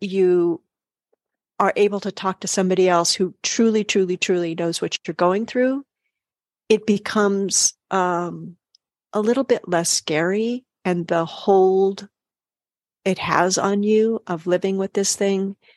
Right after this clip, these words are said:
starts to diminish even a tiny, tiny bit. And that makes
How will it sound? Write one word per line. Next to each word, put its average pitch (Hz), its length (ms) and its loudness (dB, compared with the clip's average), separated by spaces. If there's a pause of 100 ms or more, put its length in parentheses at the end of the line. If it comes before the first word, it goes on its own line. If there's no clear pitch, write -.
(380)
starts - 460 2
to 190 480 4 (100)
diminish 180 760 0
even 262 260 2
a 196 80 2
tiny, 185 380 0
tiny 170 340 -4
bit. 160 380 0
And 175 200 -2
that 202 240 2
makes - 380 -2